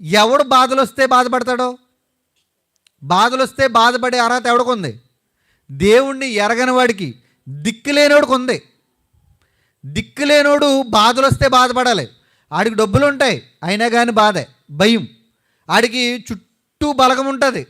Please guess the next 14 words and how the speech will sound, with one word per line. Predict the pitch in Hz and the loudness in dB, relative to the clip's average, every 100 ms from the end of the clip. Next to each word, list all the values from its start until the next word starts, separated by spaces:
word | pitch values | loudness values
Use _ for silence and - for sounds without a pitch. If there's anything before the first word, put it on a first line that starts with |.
| - | -6
అయినా | 170 214 269 | -4 0 0
భయం. | 254 247 185 - _ _ _ _ _ _ _ _ _ _ _ | 2 2 0 -8 _ _ _ _ _ _ _ _ _ _ _
డాక్టర్లు | 139 185 226 233 262 269 277 269 | -2 2 2 0 -4 0 0 -2
చుట్టాలై | - 254 277 277 | -2 2 4 4
ఉంటారు, | 269 262 208 131 - | 2 0 0 -4 -6
అయినా | 175 220 262 | -2 0 2
కానీ | 262 269 | 2 0
భయం. | 262 262 214 - _ _ _ _ _ _ _ _ _ - | 2 2 0 -8 _ _ _ _ _ _ _ _ _ -4
కండ్లాడు | 190 220 262 254 | -4 -2 0 2
ఒంటి | 240 226 | 0 -2
నిండా | 254 262 | -6 -4
పనస్తోనలా | 262 226 226 - 254 262 | -2 -2 -2 -2 -2 0
ఉండొచ్చు | 247 233 233 | -2 -2 -2
బలంగా, | 185 190 208 180 | 0 0 0 -6